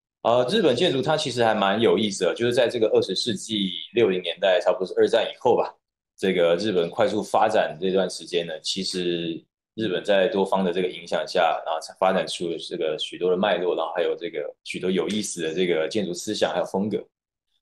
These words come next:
那究竟现代建筑到了日本之后是如何一步一步演变成现在所谓的这个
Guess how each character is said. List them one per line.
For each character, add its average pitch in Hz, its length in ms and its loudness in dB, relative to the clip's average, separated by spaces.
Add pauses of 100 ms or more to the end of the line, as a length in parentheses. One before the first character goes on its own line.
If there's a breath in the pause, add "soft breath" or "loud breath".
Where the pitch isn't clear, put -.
(100)
那 135 240 2
究 165 240 2
竟 170 180 0
现 170 160 0
代 156 140 2
建 156 180 2
筑 113 140 0
到 110 220 6
了 107 40 4
日 123 160 -2
本 98 220 2
之 110 220 -4
后 101 440 2
是 113 360 -4
如 92 200 -4
何 101 140 2
一 95 120 2
步 113 120 -2
一 107 60 2
步 110 120 0
演 95 160 -2
变 104 160 -2
成 90 220 -10
现 104 240 -2
在 98 140 2
所 - 220 -10
谓 85 120 0
的 85 160 0
这 90 100 -4
个 80 240 -4